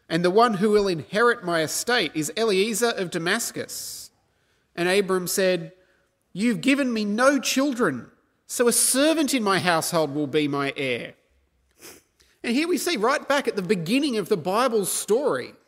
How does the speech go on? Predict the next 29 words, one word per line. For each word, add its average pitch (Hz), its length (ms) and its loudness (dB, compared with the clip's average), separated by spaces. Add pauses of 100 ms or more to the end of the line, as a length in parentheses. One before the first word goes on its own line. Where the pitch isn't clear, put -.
(760)
Abram, 196 640 0 (340)
later 190 240 2
known 196 180 2
as 190 220 0
Abraham, 175 960 0 (600)
one 240 160 0
of 240 100 0
the 226 80 4
greatest 226 640 0
characters 233 640 -2
in 190 240 -6 (800)
the 185 80 0
Bi-, 170 240 -2
in 208 140 -2
the 208 100 0
whole 240 260 0
story 247 400 4
of 202 80 2
the 190 100 -4
Bible, 160 640 -2 (360)
he 262 320 0
experienced 190 840 -4
this - 180 -8
grief. 220 340 -6 (1600)
And 190 160 -4
yet 220 240 -2
God 254 260 2
worked 240 360 4
through 147 640 -4